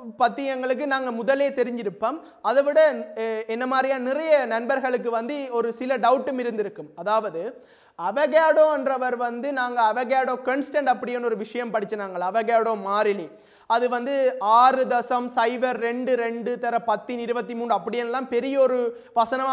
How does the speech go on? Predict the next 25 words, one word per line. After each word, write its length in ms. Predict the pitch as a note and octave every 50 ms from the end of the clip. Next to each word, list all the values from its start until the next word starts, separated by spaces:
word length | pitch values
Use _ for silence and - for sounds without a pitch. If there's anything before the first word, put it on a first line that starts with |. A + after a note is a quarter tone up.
| B3+ G3+
படிச்சோம் 260 | A3+ A3+ G#3+ A#3 A#3+
நாங்க. 300 | G#3+ F#3+ E3 D3 C3+ C3 - _ _ _ _ -
அவரும் 400 | G#3 A3+ A#3 D4+ D#4+ F4 E4 D#4
இவரும் 360 | D4 C4+ C#4+ C#4 C#4 C4 B3
ஒண்டா 380 | A#3 A#3 B3 B3+ B3 B3+ A#3+ A3+
அப்படின்னு 320 | A#3+ A#3 A3 A3+ A3+ G#3+ F3+
பார்த்தோம்னா, 680 | G#3+ G3+ F#3+ F3 G3 F#3+ F#3 F3+ F3+ F#3+ A3 B3+ D#4 D#4+ - - - - _ _ _
சில 720 | - - - - C4+ C#4+ D4 E4+ F4 F4 E4+ D#4+ C4+ A#3 - - - -
சமயங்கள்ல 580 | B3 A#3+ B3 C4 C4 C4 B3+ B3+ B3+ B3 A#3+
அவரும் 540 | B3+ C#4 C#4+ B3 A3+ A3 A#3+ B3+ C4+ C4+ B3+
இவரும் 360 | A#3+ A#3+ A#3+ B3 A#3+ A3+ A3
ஒண்டு 260 | A3 B3 C#4 D4 D4
அப்படின்னு 480 | D#4 D4 B3+ A3 F3+ - A3+ A3 A3 G#3+ G#3
சொல்றாங்க, 340 | G#3+ G#3 F#3 F#3 F#3 G#3+ B3+
ஆனா 240 | C4+ B3+ B3 A#3 G#3+
கால 500 | G#3 - - A#3+ A#3 C4 D4 D#4+ E4 D#4
ரீதியாக 520 | C#4 C4+ B3 G#3+ A3 G#3+ G#3 G#3 A#3 D#4
அவரும் 280 | C#4+ A#3 A#3 A3+ A3 A3
இவரும் 300 | G#3+ G#3 G#3+ G#3+ G#3+ G#3 G#3
ஒண்டு 260 | G#3+ A3+ B3 C4 C#4
இல்ல 440 | C4+ B3 A3+ G#3+ A3 A3+ A#3 G#3+ F3 F#3+
அப்படின்னு 380 | F3 - G3 G3+ G3 G#3+ C4
ஒரு 120 | C4+ B3 G#3+
கருத்து 340 | - G#3+ G3 G#3+ G#3 A3+ G3
வருகிறது. 480 | F3 D3 C#3 - C3+ B2 B2 _ _